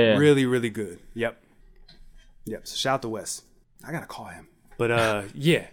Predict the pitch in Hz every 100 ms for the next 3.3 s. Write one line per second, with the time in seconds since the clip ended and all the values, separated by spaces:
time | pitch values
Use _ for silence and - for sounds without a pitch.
0 | _ _ _ - _ _ _ _ _ _
1 | - 156 160 165 240 220 233 - 147 147
2 | 170 156 160 160 170 151 165 147 - 151
3 | 147 165